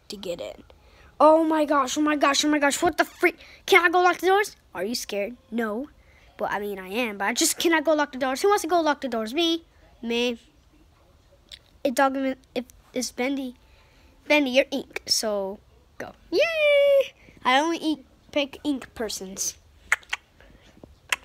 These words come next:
Okay, lock all the doors. And I want everybody to leave.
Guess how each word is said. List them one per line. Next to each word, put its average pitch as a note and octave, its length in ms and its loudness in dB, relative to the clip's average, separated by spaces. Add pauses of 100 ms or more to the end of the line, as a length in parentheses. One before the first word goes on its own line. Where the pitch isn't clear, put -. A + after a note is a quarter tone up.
(480)
Okay, E4 380 2 (320)
lock D4 140 -2
all D#4 120 0
the D4+ 80 -4
doors. B3+ 320 -4 (1040)
And C4 380 2
I B3 140 4
want B3+ 340 2
everybody B3 500 0
to A3+ 120 -10
leave. B3+ 440 -2